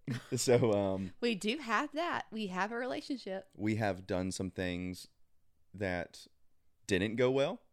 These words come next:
Speaker 2: Yeah.
Speaker 1: and we have continued to work on some things and make things work better.
Speaker 2: Yeah.
Speaker 1: We're just really here to, you know, share our experience of how we kinda grow together as,
Speaker 2: Yeah.
Speaker 1: as a unit.
Speaker 2: And truly, guys, this really helps us to talk it out and,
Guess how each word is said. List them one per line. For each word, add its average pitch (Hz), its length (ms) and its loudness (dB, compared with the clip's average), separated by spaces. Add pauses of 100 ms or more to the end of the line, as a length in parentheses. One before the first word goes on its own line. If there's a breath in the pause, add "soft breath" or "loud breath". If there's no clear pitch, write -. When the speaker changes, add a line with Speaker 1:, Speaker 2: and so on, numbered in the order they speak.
(140)
Speaker 2:
Yeah. 98 100 -2
Speaker 1:
and 107 180 0
we 110 160 0
have 104 420 -2
continued 98 440 -2
to 95 60 0
work 90 220 0
on 98 100 -4
some 98 140 -10
things 98 300 -6
and 110 180 -8
make 101 240 -8
things 113 340 -10 (100)
work 117 200 -6 (240)
better. 160 180 -2
Speaker 2:
Yeah. 151 80 -6 (520 soft breath)
Speaker 1:
We're 156 120 2
just 190 160 2
really 160 200 4
here 143 160 2
to, 113 260 -2 (220)
you 76 80 -6
know, - 100 -10
share 101 300 0
our 110 160 4
experience 110 520 -2
of 90 180 -2 (1000)
how 95 240 2
we 98 300 -2
kinda 98 400 -4 (280)
grow 95 360 4
together 95 460 -2
as, 95 300 -4
Speaker 2:
Yeah. 156 300 -4 (240)
Speaker 1:
as 101 160 -8
a 98 100 -6 (160)
unit. 117 300 -6
Speaker 2:
And 226 160 0
truly, 226 320 -2
guys, 151 260 -6
this 202 200 -8
really 180 220 -4
helps - 260 -12
us 165 240 -14
to 165 340 -8 (480)
talk 170 240 -8
it 165 60 -6
out 156 380 -4
and, 160 360 -12